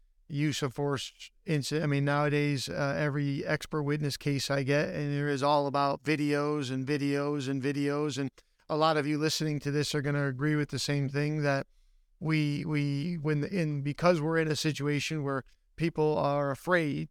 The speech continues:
truly afraid to engage, to, I, I, you know, I like that term, they're afraid to dance with fear right now. This job will always have fear.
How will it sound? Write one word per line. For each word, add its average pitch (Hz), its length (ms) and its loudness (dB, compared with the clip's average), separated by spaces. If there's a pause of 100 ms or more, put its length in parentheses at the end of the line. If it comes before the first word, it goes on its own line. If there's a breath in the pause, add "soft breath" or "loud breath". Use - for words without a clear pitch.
truly 262 320 2
afraid 175 580 0 (120)
to 147 160 -4
engage, 151 960 -2
to, 143 200 -2 (280 loud breath)
I, 156 160 0
I, 151 240 0
you - 100 -4
know, 151 100 -2
I 151 120 2
like 156 240 0
that 156 240 -2
term, 151 340 -2
they're 143 160 0
afraid 156 460 0
to 147 80 -4
dance 147 440 -2
with 143 140 -2
fear 147 400 0
right 131 240 -2
now. 147 260 -6
This 139 200 -2
job 147 280 2
will 139 140 0
always 147 520 0
have 143 300 -2
fear. 139 460 0